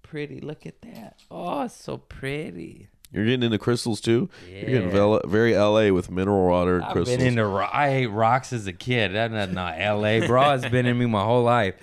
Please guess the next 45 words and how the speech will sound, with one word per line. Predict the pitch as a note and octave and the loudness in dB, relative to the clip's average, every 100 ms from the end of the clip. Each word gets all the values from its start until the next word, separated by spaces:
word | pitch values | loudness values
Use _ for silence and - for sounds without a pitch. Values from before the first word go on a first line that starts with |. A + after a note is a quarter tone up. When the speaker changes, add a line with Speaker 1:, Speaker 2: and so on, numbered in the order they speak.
| - | -20
Speaker 2:
<laughs> | - | -6
You | - | 0
got | D3 | 0
the, | C3 A2 - _ _ _ | 0 -2 -4 _ _ _
the | G#2+ G2 | 2 2
fucking, | F2+ A2 F#2 D2+ - _ _ _ | 2 -4 -6 -14 -16 _ _ _
s-, | - - A2 G2 - _ - | -18 -12 -12 -12 -20 _ -4
what | F#2 | -2
is | F#2+ | -2
it, | - | -6
salt | - G#2 G#2 | -2 0 0
lamp, | B2+ C3 | -2 -4
too? | - C3 D3+ - _ | -4 -4 -4 -10 _
Speaker 1:
Pink | - B2 | -6 -2
Himalayan | D#3 D3 C#3 C3 | -2 -2 -4 -6
sea | B2+ D4 | -8 -12
salt. | - - | -6 -6
Speaker 2:
Pink | G#2+ | -4
Himalayan | G#2+ G#2 G#2 | -6 -6 -8
sea | A2 - | -10 -10
Speaker 1:
It's | C#3+ | -10
Speaker 2:
salt. | B2+ E3 | -8 -6
Speaker 1:
pretty. | G3+ F4 D#2+ - - | -6 -8 -14 -18 -16
I'm | G#2+ | -14
sorry. | G#2+ B2 F#3+ D3 | -6 -2 0 0
I | G2+ | 0
like | G#2 A2+ - | 0 -4 -6
the | |
finer | G2+ A#2 C3 B2+ | -6 -2 -2 -4
things | A2+ A#2+ A#2 G2+ | -4 -4 -4 -6
in | |
life. | F#2+ A2+ E3 - - _ | -4 -4 -4 -10 -20 _
Speaker 2:
<laughs> | - | -14
I | A2+ | -10
mean, | F#2 | -6
Speaker 1:
Fucking | G#2 G2+ E2 D#2+ | -6 -8 -14 -16
caveman. | - G2 F#2+ G#2 A#2 B2 | -10 -8 -6 -6 -6 -6
Here, | C3 A2 - | -6 -6 -10
Speaker 2:
yeah, | - | -8
Speaker 1:
hold | G#2+ A2 | -8 -6
this | F#2+ - | -8 -10
Speaker 2:
I | A2 | -8
have | A#2 | -6
Speaker 1:
knife. | F#2+ G2 G2+ | -6 -10 -10
Speaker 2:
nothing. | - | -16